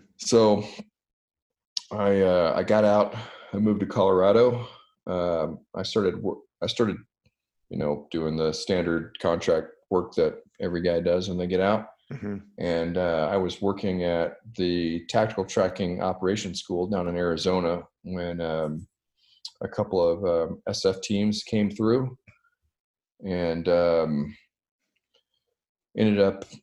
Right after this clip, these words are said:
Speaker 1: you know, becoming good friends with these dudes. They sent out a couple more, uh, guys to do some sniper training with me. And then a few weeks after that, I got a call from their C O,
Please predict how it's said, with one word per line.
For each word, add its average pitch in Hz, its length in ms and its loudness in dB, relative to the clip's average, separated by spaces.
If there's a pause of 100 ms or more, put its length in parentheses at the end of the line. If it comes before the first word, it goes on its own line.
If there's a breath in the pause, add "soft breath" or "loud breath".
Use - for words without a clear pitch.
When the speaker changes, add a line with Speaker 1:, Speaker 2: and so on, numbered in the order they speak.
(200)
Speaker 1:
you 113 100 2
know, 92 240 0 (160)
becoming 120 360 2
good 117 160 2
friends 117 300 4
with 117 120 -4
these 117 220 0
dudes. 117 480 4
They 110 140 2
sent 110 460 0
out 104 280 6
a - 40 -6
couple 117 380 2
more, 110 640 4 (260 loud breath)
uh, 95 280 0
guys 101 420 6
to 101 80 -6
do 101 160 2
some 90 500 -2
sniper 98 400 -2
training 101 440 -2
with 98 160 -2
me. 104 400 2 (580)
And 95 160 -2
then 90 120 2
a 85 40 2
few 117 220 0
weeks 110 260 2
after 110 300 2
that, 90 260 2
I 92 60 2
got 95 160 4
a 90 40 2
call 107 420 4
from 92 140 -2
their 85 120 0
C 101 300 0
O, 104 440 4